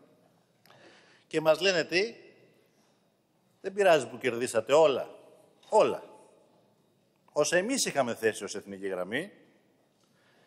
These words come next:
η συμφωνία αυτή δεν είναι επωφελής για τα εθνικά συμφέροντα». Μα αν αυτή η συμφωνία που καλύπτει πλήρως όλες τις εθνικές κόκκινες γραμμές που εσείς βάλατε.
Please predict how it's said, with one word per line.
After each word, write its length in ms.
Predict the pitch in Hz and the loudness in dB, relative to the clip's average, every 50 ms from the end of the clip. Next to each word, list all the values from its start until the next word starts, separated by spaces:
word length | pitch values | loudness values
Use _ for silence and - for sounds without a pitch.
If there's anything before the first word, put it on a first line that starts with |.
| _ _ | _ _
η 60 | - | -6
συμφωνία 800 | 139 - - 143 123 135 143 151 180 185 180 165 156 139 139 127 | -4 -4 -4 -4 -4 -4 -4 -2 0 2 4 4 4 4 2 0
αυτή 300 | 120 - - - 175 180 | -4 -6 -2 0 0 0
δεν 240 | 180 165 180 185 170 | 2 2 0 0 0
είναι 180 | 160 139 113 98 | -2 -4 -4 -6
επωφελής 440 | - - 90 - 98 92 95 95 90 | -6 -8 -8 -8 -8 -8 -8 -10 -10
για 120 | 95 90 | -10 -10
τα 60 | 87 | -10
εθνικά 280 | 85 85 90 87 - 92 | -12 -14 -12 -10 -10 -10
συμφέροντα». 460 | - - 82 - 85 80 76 - - _ _ _ _ _ _ _ _ _ _ _ _ _ _ _ _ _ _ _ _ _ _ _ _ _ _ _ - _ _ _ _ _ _ _ _ _ _ - - - - - - - _ _ _ _ _ _ | -10 -10 -12 -12 -10 -10 -10 -12 -20 _ _ _ _ _ _ _ _ _ _ _ _ _ _ _ _ _ _ _ _ _ _ _ _ _ _ _ -20 _ _ _ _ _ _ _ _ _ _ -20 -20 -20 -20 -20 -20 -20 _ _ _ _ _ _
Μα 140 | - 185 226 | -2 -2 0
αν 140 | 269 277 | 0 0
αυτή 200 | 262 220 - - | -2 -4 -4 -2
η 60 | 247 220 | -2 -2
συμφωνία 560 | - 226 185 - 160 160 160 160 131 87 - - - - _ _ - | -2 -2 -2 0 -2 0 0 0 -2 -4 -4 -8 -20 -20 _ _ -18
που 80 | - | -6
καλύπτει 400 | - - 135 143 180 - - 185 | -2 0 2 2 2 2 0 -4
πλήρως 400 | 160 - 156 180 196 196 180 - - | -8 -8 -4 -2 -2 -2 -2 -2 0
όλες 280 | 208 214 220 214 180 - | 0 0 0 0 -4 -6
τις 180 | - 196 - | -4 -4 -2
εθνικές 400 | 175 160 - 165 160 - - 180 | -2 -4 -6 -8 -6 -4 -4 -2
κόκκινες 340 | - - 202 175 185 190 185 | -2 -2 -4 -2 -2 -2 -2
γραμμές 320 | 175 160 160 160 156 - - | 2 2 2 2 0 -4 -8
που 120 | - 262 | -8 -8
εσείς 240 | 269 - - 233 156 | -8 -6 -6 -6 -2
βάλατε. 360 | 117 101 87 82 76 - - | -2 -2 -2 -2 -6 -16 -20